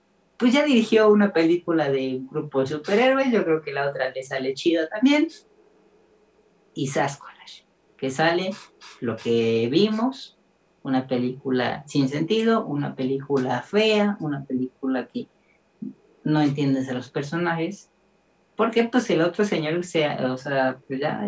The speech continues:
ya tenía su proyecto de superhéroes y se fue como un relleno. Eh,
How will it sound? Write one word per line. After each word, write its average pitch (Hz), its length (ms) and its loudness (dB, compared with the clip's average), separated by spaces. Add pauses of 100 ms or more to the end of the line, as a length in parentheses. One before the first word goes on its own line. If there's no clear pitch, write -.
ya - 120 -4
tenía 180 260 -4
su 170 140 -10
proyecto 151 440 -4
de 156 60 -2
superhéroes 202 640 -2
y - 40 -20
se - 160 -20
fue - 100 -20
como 131 220 -2
un 117 100 0
relleno. - 360 -12 (1600)
Eh, 156 720 6